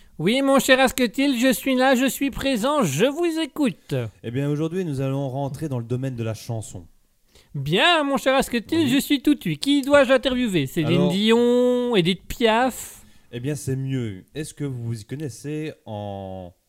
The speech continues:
Speaker 2: bois ?
Speaker 1: Oui, je m'y connais en bois, euh, le bois de Boulogne, euh, le bois,
Speaker 2: Oui, oui,
Speaker 1: euh,
Speaker 2: voilà. Eh bien, il s'agit de Enzo, chanteur et élagueur,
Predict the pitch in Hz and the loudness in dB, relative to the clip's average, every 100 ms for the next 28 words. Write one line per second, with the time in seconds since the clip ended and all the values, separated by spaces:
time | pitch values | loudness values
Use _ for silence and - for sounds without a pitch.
0 | _ _ 107 107 110 98 92 _ _ _ | _ _ -14 -8 -6 -8 -12 _ _ _
1 | _ _ _ _ - 147 294 247 180 156 | _ _ _ _ -4 0 2 2 2 2
2 | 165 160 143 139 135 131 214 226 143 131 | 0 0 0 0 0 0 -2 -2 -2 -2
3 | 131 127 127 123 135 _ _ _ 143 143 | -4 -4 -6 -8 -12 _ _ _ -2 0
4 | 147 143 131 143 139 139 165 202 220 220 | 0 -2 -2 0 2 2 2 0 -2 -2
5 | 180 151 143 139 139 139 131 135 139 139 | 0 0 -2 -2 -2 -2 -4 -4 -4 -4
6 | 139 139 139 131 131 127 127 104 104 101 | -4 -4 -4 -4 -4 -4 -4 -2 -4 -4
7 | 101 90 - - _ _ _ 120 120 131 | -6 -10 -16 -20 _ _ _ -6 -4 -2
8 | 135 139 120 139 143 143 131 165 180 139 | -2 -4 -6 -6 -6 -4 -6 -4 -6 -8
9 | 110 120 175 _ _ _ - - 226 202 | -6 -6 -8 _ _ _ -20 -10 -10 -6
10 | 208 196 143 - 185 202 160 113 113 135 | -4 -4 -4 -6 -6 -4 -4 -6 -6 -4
11 | 170 185 | -8 -10